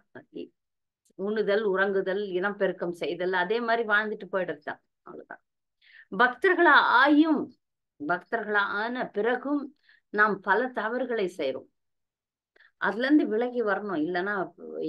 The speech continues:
எத்தனை ஜன் புனரப்பி ஜனனம், புனரப்பி மரணம், புனரப்பி ஜனனி ஜடரே சயனம். அவ்வளவுதான். அப்படியே கீழே விழுந்துட்டே, ப-, அதுல பாதாளத்துல கீழே விழுந்துட்டே இருக்க வேண்டியதுதான். அப்படியே கீழே வேகமாக பயணிக்க வேண்டும்.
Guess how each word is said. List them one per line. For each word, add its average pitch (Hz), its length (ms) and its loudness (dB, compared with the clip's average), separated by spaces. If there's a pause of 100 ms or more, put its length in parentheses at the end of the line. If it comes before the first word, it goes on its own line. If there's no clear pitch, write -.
(100)
எத்தனை 254 300 -6
ஜன் 214 300 -8
புனரப்பி 175 460 -4
ஜனனம், 180 400 -6
புனரப்பி 175 440 -6 (100)
மரணம், 180 340 -6
புனரப்பி 175 520 -8
ஜனனி 180 320 -8 (100)
ஜடரே 175 340 -8 (120)
சயனம். 165 320 -14 (2000)
அவ்வளவுதான். 165 400 -4 (920)
அப்படியே 208 260 2
கீழே 240 220 2
விழுந்துட்டே, 180 500 0 (120)
ப-, 151 180 -2
அதுல 175 180 -2
பாதாளத்துல 160 580 -2
கீழே 170 200 -2
விழுந்துட்டே 151 440 -2 (320)
இருக்க 151 220 -4
வேண்டியதுதான். 117 480 -8
அப்படியே 175 320 2
கீழே 247 340 -2 (220)
வேகமாக 233 520 -2
பயணிக்க 165 420 -4
வேண்டும். 117 320 -10